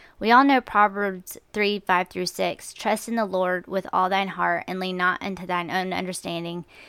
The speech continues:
In all thy ways acknowledge him, and he shall direct thy paths." Trust God. Don't worry about trying to understand. Obey him, and he'll guide you.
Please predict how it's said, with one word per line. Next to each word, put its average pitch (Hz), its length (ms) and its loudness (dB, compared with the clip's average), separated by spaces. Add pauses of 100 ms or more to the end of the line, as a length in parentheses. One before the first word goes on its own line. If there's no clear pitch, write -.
(120)
In 190 120 -2
all 190 140 8
thy 233 160 8
ways 190 320 6
acknowledge 190 460 2
him, 180 240 -2
and 180 120 -4
he 196 140 -4
shall 190 220 2
direct 175 320 -2
thy 170 100 2
paths." 165 640 -2 (400)
Trust 233 380 4
God. 170 420 2 (140)
Don't 190 240 0
worry 294 220 6
about 226 280 4
trying 175 220 -2
to 156 60 -4
understand. 170 760 -8
Obey 202 420 2
him, 208 240 0
and 175 140 -4
he'll 175 160 -6
guide 180 440 -2
you. - 260 -10